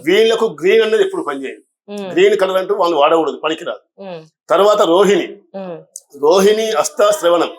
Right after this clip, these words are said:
Speaker 1: ఈ రోహిణి, అష్టమి, శ్రవణం అనేది డబుల్ మైండ్ క్యాండిడేట్లు. వీళ్ళు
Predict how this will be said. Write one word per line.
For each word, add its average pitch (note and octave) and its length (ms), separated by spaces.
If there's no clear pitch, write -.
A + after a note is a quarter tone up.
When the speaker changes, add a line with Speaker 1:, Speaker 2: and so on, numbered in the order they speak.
Speaker 1:
ఈ C#3+ 40
రోహిణి, G#3 500
అష్టమి, G3+ 400
శ్రవణం G3 320
అనేది G#3+ 160
డబుల్ G3+ 200
మైండ్ G3+ 220
క్యాండిడేట్లు. E3+ 360
వీళ్ళు B2 220